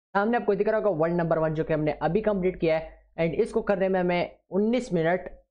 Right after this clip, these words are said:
अ, उन्नीस मिनट, बारह मिनट and एटी से-, एटी सेवन मिलीसेकंड, क्या बोलते हैं, हाँ, मिलीसेकंड, वो कर लिया है।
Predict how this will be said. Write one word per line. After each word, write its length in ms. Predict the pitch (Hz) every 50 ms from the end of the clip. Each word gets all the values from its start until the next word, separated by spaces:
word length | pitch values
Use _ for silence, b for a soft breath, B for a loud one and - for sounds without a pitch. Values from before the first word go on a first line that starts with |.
| _ _ _ _ _ _ _ _ _ _ _ _ -
अ, 160 | 147 147 - 170
उन्नीस 320 | 180 202 214 214 214 -
मिनट, 260 | 185 180 208 202 -
बारह 320 | 165 147 139 143 156 175 175
मिनट 280 | 175 165 175 196 190
and 200 | - - 151 147
एटी 260 | - 143 147 - 156
से-, 500 | 143 - - - - - 160 160 165 -
एटी 280 | - 156 156 147 165 151
सेवन 640 | - - - - - 151 160 165 202 226 240 247 - - _ _ _ _ _ _ _ _ - 123
मिलीसेकंड, 760 | 123 127 127 127 131 160 190 208 202 - 214 220 233 220 208
क्या 100 | 185 190
बोलते 220 | 185 190 175 175 151
हैं, 80 | 123
हाँ, 80 | 127 127
मिलीसेकंड, 480 | 135 135 135 131 - 127 127 123 123
वो 120 | 131 156 160
कर 160 | - 156 143
लिया 200 | 135 131 123 117
है। 200 | 104 B B